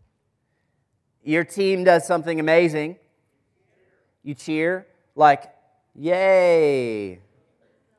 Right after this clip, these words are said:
right on. Way to take the pigskin."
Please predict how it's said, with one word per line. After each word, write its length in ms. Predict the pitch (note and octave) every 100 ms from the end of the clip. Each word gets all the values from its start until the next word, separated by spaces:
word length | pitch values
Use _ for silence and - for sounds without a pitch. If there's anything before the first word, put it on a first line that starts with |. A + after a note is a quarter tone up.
| _
right 380 | C#3 D3 D3+ D#3
on. 1000 | E3 D#3+ D#3+ D3+ C#3+ C3 A#2 G#2 F#2+ F2 _ _ _ _ _ _
Way 220 | - C3+ C#3+
to 80 |
take 380 | C#3+ - D3+ C#3+
the 60 | C3+
pigskin." 1300 | - D#3+ C#3 - - D3+ C#3 A#2+ A2 G#2+ G2 F#2 F2+